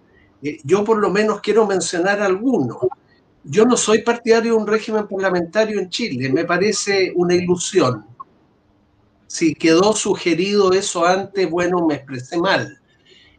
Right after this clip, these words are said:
Eh, la ley del péndulo en Chile no, eh, y en ninguna parte en política funciona. No vamos a pasar, me atrevo a hacer una conjetura, de este, eh, presidencialismo grosero, porque hiperpresidencialismo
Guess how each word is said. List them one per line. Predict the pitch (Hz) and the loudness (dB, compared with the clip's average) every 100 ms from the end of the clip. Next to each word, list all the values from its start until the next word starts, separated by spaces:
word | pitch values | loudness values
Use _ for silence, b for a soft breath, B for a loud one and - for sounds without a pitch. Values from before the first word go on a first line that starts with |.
| - | -2
Eh, | 160 156 156 | 2 4 4
la | 165 | 4
ley | 175 226 | 4 4
del | 226 190 - | 4 2 0
péndulo | 208 220 214 220 190 | 0 2 2 2 2
en | 170 | 0
Chile | - 208 202 208 202 196 160 | -2 -2 -2 0 0 -2 -4
no, | 175 180 175 - | -2 -2 -4 -2
eh, | 160 160 | 0 0
y | 165 180 | 0 0
en | 170 | 0
ninguna | 165 175 226 214 | -2 0 0 2
parte | 196 196 - | 0 -2 -4
en | 202 | -8
política | 170 175 190 185 180 | -4 -4 -4 -6 -6
funciona. | 175 170 160 - 175 127 110 - b b b - | -2 -2 -2 0 0 0 -4 -14 b b b -2
No | 165 170 | 2 4
vamos | 196 220 220 - | 4 4 4 2
a | 180 | 2
pasar, | 147 - 202 143 | 0 2 2 2
me | 139 | 0
atrevo | 139 143 170 170 | -2 -2 0 0
a | |
hacer | 165 - 165 | 0 -2 -2
una | 156 147 | 0 -2
conjetura, | 143 135 - 127 180 151 127 135 - b b b _ | -4 -8 -8 -6 0 0 0 -6 -10 b b b _
de | 139 190 | 0 2
este, | 190 208 196 180 156 156 | 2 4 6 6 2 -2
eh, | 143 | -2
presidencialismo | 160 151 - 160 147 156 147 202 202 190 160 | -2 -2 0 0 0 -2 -2 -2 -2 0 2
grosero, | 151 139 - 190 185 127 127 | 2 0 0 2 2 0 -6
porque | 135 131 160 | -8 -6 -2
hiperpresidencialismo | 160 208 220 208 - 175 - 160 151 - - 170 190 190 381 403 | -2 -2 -4 -4 -4 -8 -4 -4 -4 -4 -2 -2 -2 -2 0 0